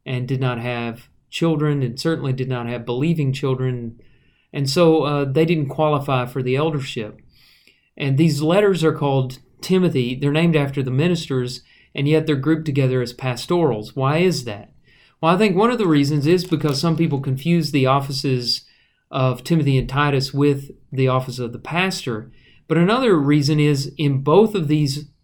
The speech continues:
uh, letters, First Timothy and Titus, and in none other, with the exception of maybe Acts chapter six with regard to deacons. Well, I shouldn't have said that. Never mind. In both of these letters, First Timothy and Titus,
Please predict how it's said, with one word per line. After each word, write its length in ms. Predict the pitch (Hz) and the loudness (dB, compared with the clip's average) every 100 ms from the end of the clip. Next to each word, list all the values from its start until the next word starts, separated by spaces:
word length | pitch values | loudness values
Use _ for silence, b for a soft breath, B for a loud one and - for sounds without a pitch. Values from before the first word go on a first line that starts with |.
| _ - | _ -12
uh, 360 | 147 127 123 123 - - _ | -4 -2 -4 -8 -14 -20 _
letters, 480 | 143 147 143 120 117 | 0 2 2 0 -4
First 320 | - 156 - | 0 0 0
Timothy 300 | 165 143 131 | -2 0 0
and 160 | 117 107 | -2 -8
Titus, 880 | - 147 170 117 107 - - - - _ _ _ _ _ | -4 0 0 -2 -6 -12 -16 -18 -20 _ _ _ _ _
and 160 | 147 156 | -2 2
in 260 | 156 143 | 2 2
none 340 | 151 190 185 - | 2 2 0 -2
other, 640 | 147 180 151 127 139 - - | 0 2 2 2 -2 -6 -6
with 180 | 147 139 | -4 -2
the 60 | |
exception 400 | 143 135 160 139 | -2 0 -2 0
of 100 | 135 | -2
maybe 360 | 127 143 135 131 | 0 0 -2 -4
Acts 320 | 131 139 135 | -4 -4 -4
chapter 240 | 143 135 127 | -6 -6 -8
six 320 | - 160 160 | -6 -6 -4
with 180 | 131 131 | -6 -6
regard 360 | 117 127 117 | -6 -6 -6
to 80 | 120 | -8
deacons. 720 | 110 131 165 120 107 107 - _ _ _ _ _ _ _ | -4 -2 -2 -6 -10 -14 -18 _ _ _ _ _ _ _
Well, 160 | 131 135 | -2 0
I 100 | 135 | 0
shouldn't 240 | 170 139 | -2 -6
have 40 | |
said 200 | - 127 | -6 -6
that. 180 | 110 110 | -6 -8
Never 160 | 135 123 | -4 -4
mind. 180 | 110 b b b | -6 b b b
In 100 | 151 | 0
both 260 | 180 220 214 | 2 2 0
of 80 | |
these 220 | 196 175 151 | 0 0 2
letters, 360 | 156 120 110 | 2 0 -4
First 240 | - 165 165 | -4 -2 0
Timothy 360 | 170 156 151 | 2 2 0
and 200 | 135 120 | -4 -8
Titus, 680 | 120 147 147 120 104 107 - | -6 -2 -2 -2 -6 -10 -12